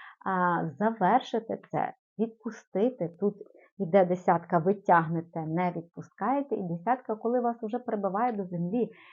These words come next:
Робіть вибір якнайшвидше, порада від Таро. Не чекайте, коли вас уже оця ситуація ваша приб'є до землі. Діліться в своїх коментарях, напишіть мені,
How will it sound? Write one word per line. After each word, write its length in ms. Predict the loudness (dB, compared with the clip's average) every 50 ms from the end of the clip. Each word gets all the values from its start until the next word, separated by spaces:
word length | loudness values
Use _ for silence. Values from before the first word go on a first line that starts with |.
| -20 -20 -10 _
Робіть 580 | 0 4 4 4 4 2 2 2 2 2 0 -2
вибір 440 | -2 2 4 4 4 6 4 4 4
якнайшвидше, 840 | 4 2 0 -2 -4 -8 -8 -8 -8 -6 -6 -6 -6 -6 -10 -12
порада 460 | -8 -2 0 2 2 2 2 0 -2
від 240 | -2 -4 -6 -8 -6
Таро. 340 | -4 -2 -2 -2 -2 -4 -4 -6 -12 -20 -12 -2 2
Не 120 | 4 4
чекайте, 680 | 4 2 0 -4 -2 0 2 2 4 2 2 2 -2
коли 380 | -4 -2 -2 0 2 4 4 4
вас 400 | 4 2 2 2 0 0 -2 -4 -6
уже 280 | -4 -2 0 0 0 0
оця 460 | -2 -4 -4 -2 _ 0 2 2 0 -2 -4 -6
ситуація 840 | -6 -6 -2 0 0 2 2 2 2 2 0 -2 _ -2 0 0 0
ваша 540 | 0 0 0 0 2 0 0 -2 -4 -6 -6 -8 -12 -20 -20 -20 _ _ 2
приб'є 500 | 4 4 4 4 2 0 2 2 2 4
до 160 | 2 2 0
землі. 480 | 0 0 0 0 0 0 0 -2 -2 -6 -10 _ _ _ _ _ 6
Діліться 460 | 6 8 8 6 4 4 2 -2 -2
в 60 | -2
своїх 400 | -4 -4 -4 -2 -2 -2 -2 -2
коментарях, 600 | -2 -2 0 0 0 0 2 2 2 2 2 0
напишіть 580 | -4 -4 -2 -4 -6 -4 -4 -4 -4 -4 -6 -4
мені, 400 | -2 0 0 0 0 -2 -4